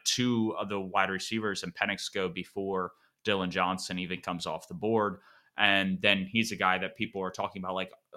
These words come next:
"Who did he play for? Where did he come from?" Et cetera, et cetera. So with that being said,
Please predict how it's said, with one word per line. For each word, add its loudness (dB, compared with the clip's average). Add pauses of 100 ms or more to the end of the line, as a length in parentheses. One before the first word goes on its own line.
(140)
"Who 0
did 2
he 0
play 0
for? -2
Where 0
did -4
he 0
come -2
from?" -2 (320)
Et -8
cetera, -2
et -4
cetera. 0
So 2 (540)
with -2
that 6
being 4
said, 4